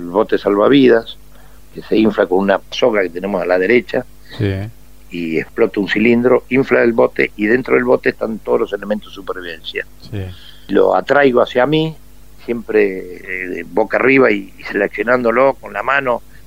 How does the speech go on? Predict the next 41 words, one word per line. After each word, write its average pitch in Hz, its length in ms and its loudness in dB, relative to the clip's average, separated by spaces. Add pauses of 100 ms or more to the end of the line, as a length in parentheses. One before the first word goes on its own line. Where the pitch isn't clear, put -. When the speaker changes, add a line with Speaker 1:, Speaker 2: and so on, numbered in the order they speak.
(200)
Speaker 1:
"Esto 104 260 -10
me 104 160 -6
sirve, 151 280 0
esto 107 180 -8
no". 127 280 2 (300)
La 107 180 0
radio 110 680 -2
se 110 80 -14
me 101 120 -8
había 117 180 0
roto, 147 420 0 (500)
así - 200 -10
que 113 100 -2
la 113 140 2
tiré 123 500 0
en 104 160 -12
el 98 320 -12
paracaídas 104 500 -2
que 98 80 -16
lo 98 60 -4
había 101 180 -2
extendido, 123 640 -2 (340)
y - 20 -20
con - 140 -4
los 101 140 -2
tientos 131 420 -2
había 101 300 4
hecho 104 280 0
la 95 100 0
dirección 92 580 -4
que 90 120 -4
iba 95 120 2
a 90 40 4
avanzar, 92 460 0 (460)
que - 80 -6
era 101 120 -2
hacia - 240 -6
el 90 100 -2
cerro 113 260 0
más 110 200 2
elevado 98 520 0